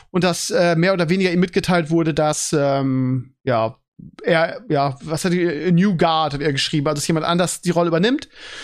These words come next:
Und er respektiert das, findet das okay, äh, so. Also sehr, so, super respektvoll. James Gunn hat dann auch noch mal, w-, weil die Leute ihn massiv <laughs> beleidigt haben auf Twitter, hat dann auch noch mal gesagt, „Ja,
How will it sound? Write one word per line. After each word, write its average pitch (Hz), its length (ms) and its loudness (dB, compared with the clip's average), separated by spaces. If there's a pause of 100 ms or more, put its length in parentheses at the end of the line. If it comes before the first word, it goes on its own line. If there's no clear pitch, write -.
(320)
Und 175 200 2
er 160 100 0
respektiert 185 440 0
das, 220 160 0
findet 196 140 0
das 180 120 -2
okay, 214 320 2
äh, 175 560 0
so. 127 380 -2
Also 147 240 -2
sehr, 160 240 0
so, 196 260 0
super 190 280 0
respektvoll. 202 480 -4
James 170 200 -2
Gunn 190 140 0
hat 202 120 -6
dann 190 80 -4
auch 196 80 -2
noch 214 60 0
mal, 190 320 -2
w-, 156 200 -10
weil 170 120 2
die 165 60 0
Leute 170 240 0
ihn 170 120 -2
massiv 160 400 -2
<laughs> - 0 -
beleidigt 196 460 2
haben 214 160 -2
auf 208 100 -4
Twitter, 226 420 0 (1120)
hat 151 140 0
dann 147 60 -2
auch 165 100 0
noch 180 80 0
mal 175 140 0
gesagt, 160 360 -2
„Ja, 160 260 0